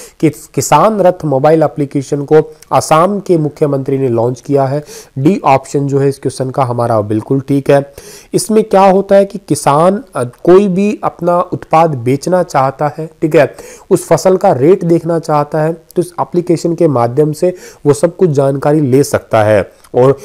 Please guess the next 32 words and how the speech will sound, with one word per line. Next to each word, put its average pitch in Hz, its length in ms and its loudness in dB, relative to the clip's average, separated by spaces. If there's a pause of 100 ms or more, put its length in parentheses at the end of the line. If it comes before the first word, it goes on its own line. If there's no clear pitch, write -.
(180)
अपनी 180 300 0
उपज 165 300 0
कहाँ 160 400 -2
बेचे 156 280 -2
तो 156 100 -2
ज़्यादा 127 260 0
ठीक 147 260 -6
रहेगा, 143 380 0
कौन 196 500 -2
कौन 190 240 -4
सी 180 160 -6
स्कीम 175 440 -6
आ 143 160 -4
चुकी 143 300 -8
है 143 140 -2
किसानों 127 480 -2
के 135 180 -4
लिए, 139 240 -2 (300)
ये 135 60 -2
सारी 151 320 0
जानकारी 143 540 -2 (220)
इस 139 140 -2
किसान 135 500 -2
रथ 135 300 -6
एप्लीकेशन 131 600 -4
के 127 120 -2
ऊपर 113 260 -2
जो 120 180 -2
है 151 140 0 (280)
वो 131 60 4
उपलब्ध 123 380 0
रहेगी। 101 520 -2